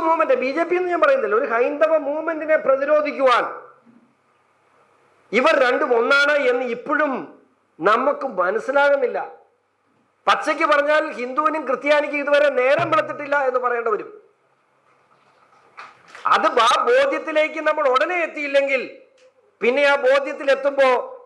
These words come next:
കാൽച്ചോട്ടിൽ മണ്ണുണ്ടാകില്ല എന്ന് നമ്മൾ തിരിച്ചറിയേണ്ട കാലഘട്ടം അതിക്രമിച്ചിരിക്കും. വളരെ,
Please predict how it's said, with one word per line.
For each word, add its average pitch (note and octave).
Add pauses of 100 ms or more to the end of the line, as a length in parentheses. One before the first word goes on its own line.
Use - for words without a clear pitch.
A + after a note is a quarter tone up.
കാൽച്ചോട്ടിൽ B3 (120)
മണ്ണുണ്ടാകില്ല C#4+ (140)
എന്ന് A#3
നമ്മൾ A3+ (100)
തിരിച്ചറിയേണ്ട A3 (120)
കാലഘട്ടം G3+
അതിക്രമിച്ചിരിക്കും. D#3 (1400)
വളരെ, D4